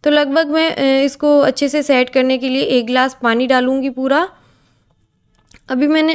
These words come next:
आधी गिलास से थोड़ा ज़्यादा डाल दिया है और अच्छे से इसको मिला लेते हैं। अभी थोड़ा सा गाढ़ा लग रहा है तो थोड़ा पानी हम इसमें और मिला देते हैं। एकदम इस टाइप का बैटर चाहिए आपको, देख सकते हैं आप। इसमें डालेंगे हम एक चम्मच नमक।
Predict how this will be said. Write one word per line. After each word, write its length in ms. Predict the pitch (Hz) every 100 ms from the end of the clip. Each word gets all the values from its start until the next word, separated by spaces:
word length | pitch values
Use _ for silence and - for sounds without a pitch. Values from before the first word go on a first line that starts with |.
| -
आधी 220 | 269 277
गिलास 280 | 277 294 294
से 80 | 277
थोड़ा 240 | 302 294
ज़्यादा 320 | 269 254 247
डाल 260 | 254 247 269
दिया 200 | 277 285
है 200 | 294 302
और 140 | -
अच्छे 300 | 247 240 269
से 120 | 254 254
इसको 260 | - 302
मिला 300 | 277 240 247
लेते 300 | 262 262 285
हैं। 220 | 277 311 392 _ _ _ _ _ _ - -
अभी 180 | - 339
थोड़ा 320 | 330 320 320
सा 160 | 311 320
गाढ़ा 300 | 262 240 277
लग 220 | 285 285
रहा 100 | 294
है 160 | 294 294
तो 120 | 302
थोड़ा 240 | 277 262 262
पानी 320 | 277 269 277
हम 160 | 269
इसमें 260 | 269 269 302
और 280 | - 240 247
मिला 280 | 262 262 262
देते 300 | 262 269 269
हैं। 240 | 285 359 - _ - - -
एकदम 320 | 285 294 330 320
इस 200 | 311 -
टाइप 220 | 311 -
का 100 | 320
बैटर 320 | 277 254 277
चाहिए 300 | 269 285 294
आपको, 400 | 285 269 262 294
देख 200 | 277 262
सकते 320 | - 262 - 269
हैं 80 |
आप। 300 | 269 320 - _ _ - _ -
इसमें 240 | 269 320
डालेंगे 360 | 330 311 311 311
हम 160 | 311 -
एक 220 | 285 285
चम्मच 340 | 302 294 302 269
नमक। 400 | 269 285 359